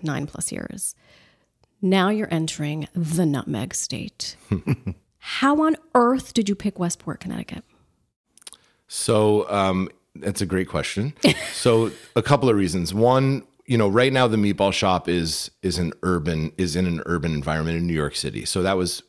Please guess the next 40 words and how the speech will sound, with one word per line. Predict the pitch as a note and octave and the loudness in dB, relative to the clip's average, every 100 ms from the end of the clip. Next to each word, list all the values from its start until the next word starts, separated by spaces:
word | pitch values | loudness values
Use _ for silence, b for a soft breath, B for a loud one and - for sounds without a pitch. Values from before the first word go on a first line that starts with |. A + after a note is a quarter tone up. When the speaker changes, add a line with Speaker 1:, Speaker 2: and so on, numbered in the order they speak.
| - | -6
Speaker 2:
this | G2+ G2+ | -2 -2
was, | G#2+ F2 | 0 -2
it. | F#2+ - | -2 -2
We, | G#2 C3 | 0 0
we | B2 C3+ | 2 2
picked | - A#2+ | 2 0
Westport | G#2+ G#2 - A2+ - | 2 2 2 0 2
before | F#2+ - F2+ | -2 0 0
D | D#2 E2 | 0 -2
C | - D#2+ | -2 -2
was | E2 F#2+ | -2 -2
even | F#2+ | -2
open, | G#2 G2 B2+ C3+ - | -2 -2 -4 -6 -2
to | G4+ | 2
Speaker 1:
No | D5 | 4
Speaker 2:
be | |
honest. | - D#5 D5 | 2 2 0
Speaker 1:
kidding. | G#3+ F#3+ B B B B | 0 -4 B B B B
Speaker 2:
Yeah. | A2+ E2 - | 0 0 0
So | - A#2+ A2+ G#2+ B B B B B B - | 0 2 2 0 B B B B B B 2
basically, | D3+ D3 B2+ B2 A#2 G#2 | 2 2 0 2 4 2
th-, | - G#2+ G2 - _ _ _ | -2 -12 -12 -12 _ _ _
for, | - C3+ A#2 | -2 2 2
to | - - | -2 -2
be | A#2+ D3+ | 2 4
successful | - - C3+ A#2+ B2+ | 2 0 0 0 2
in | A2+ | 2
New | F#2+ | 4
York | E2+ D#2 E2+ A2 - - - _ | 2 2 0 0 -4 -18 -20 _
doesn't | A#2 G2 G2+ | 0 2 2
necessarily | G2 F2 F2+ G2+ F2 E2 | 0 -2 -2 0 0 -2
translate | - F2 E2 D#2 C2+ - | -2 -2 -2 -2 -4 -4
to | D#2+ | -6
success | - D#2 - D#2+ - | -6 -4 -2 -2 -2
on | D#2 | -4
a | C#2+ | -4
national | C2+ B1+ - G2 | -4 -4 -2 -2
Speaker 1:
Sure. | - F2+ | 0 2
Speaker 2:
scale. | A2+ A#2 C3 b b b - | 2 0 -6 b b b -2
And | G2 F#2 F#2 F#2 | 0 2 0 -2